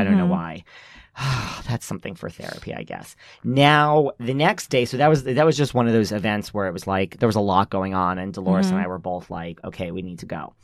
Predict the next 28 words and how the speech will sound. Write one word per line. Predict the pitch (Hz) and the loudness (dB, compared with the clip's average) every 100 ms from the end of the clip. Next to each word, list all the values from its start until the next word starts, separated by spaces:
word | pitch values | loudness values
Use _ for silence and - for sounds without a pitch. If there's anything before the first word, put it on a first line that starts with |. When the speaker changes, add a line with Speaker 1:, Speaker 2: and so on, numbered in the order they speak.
| - - - 143 | -20 -20 -20 0
Speaker 1:
Then | 120 160 175 | 4 6 6
I | 147 | 2
saw | - 160 | 2 0
Dolores | 147 139 127 - | 2 4 4 4
again | 107 95 147 143 127 110 | -4 0 4 6 6 4
the | |
next | 110 107 - | 2 -2 0
day, | 107 | 0
and | 117 | 0
I | 113 | 0
was | 117 | -2
supposed | - - 165 185 - | -4 -8 -8 -8 -8
to | |
spend | 151 131 113 | -10 -6 -6
the | 98 | -6
whole | 104 101 | -4 -4
day | 107 101 95 - | -2 -2 -2 -6
with | 98 95 | -8 -6
Dolores. | 87 87 78 78 | -4 -4 -6 -8
So | - 120 | -2 -2
first, | - - 139 180 202 - - - _ _ _ _ _ | -2 0 0 0 -4 -10 -16 -20 _ _ _ _ _
I | 127 | 2
met | 123 113 | 4 4
her | 113 | 4
at | 107 | 2
her | 104 104 | 0 -4
hotel, | 98 90 98 85 78 82 - _ _ _ _ _ _ _ - _ - | -4 -6 -4 -4 -4 -10 -12 _ _ _ _ _ _ _ -20 _ -8
and | 131 117 107 104 104 101 | -4 -2 -2 -2 -2 -6